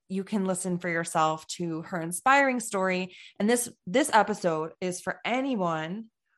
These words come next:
who, who feels frustrated that their dreams haven't manifested the way they want. This is, this episode's for anyone who's feeling impatient. And this episode is also for anyone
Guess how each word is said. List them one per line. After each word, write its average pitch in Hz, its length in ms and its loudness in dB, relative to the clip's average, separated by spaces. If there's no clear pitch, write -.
who, 214 720 0
who 240 100 -8
feels 269 480 4
frustrated 233 640 2
that 190 120 0
their 180 140 0
dreams 190 340 -4
haven't 185 300 -4
manifested 180 680 -2
the 165 80 0
way 165 140 0
they 190 120 -2
want. 220 500 -4
This 202 180 -6
is, 240 160 -4
this 233 220 0
episode's 226 460 2
for 220 100 -2
anyone 202 300 0
who's 196 180 -4
feeling 180 320 0
impatient. 180 640 -4
And 202 100 0
this 190 180 2
episode 190 340 2
is 175 120 -2
also 180 340 2
for - 200 -4
anyone 196 600 2